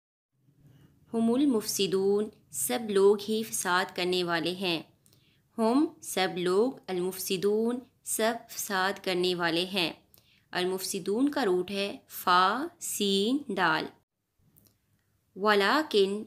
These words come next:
और लेकिन, व और लाकिन लेकिन, ला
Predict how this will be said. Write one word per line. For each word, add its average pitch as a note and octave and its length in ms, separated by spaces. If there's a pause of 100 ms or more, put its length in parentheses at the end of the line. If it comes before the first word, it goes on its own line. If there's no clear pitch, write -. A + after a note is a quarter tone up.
(160)
और G#3+ 360
लेकिन, F3+ 540 (380)
व F3+ 160 (240)
और F#3 460 (120)
लाकिन F3+ 580 (160)
लेकिन, F#3 640 (1500)
ला G3+ 600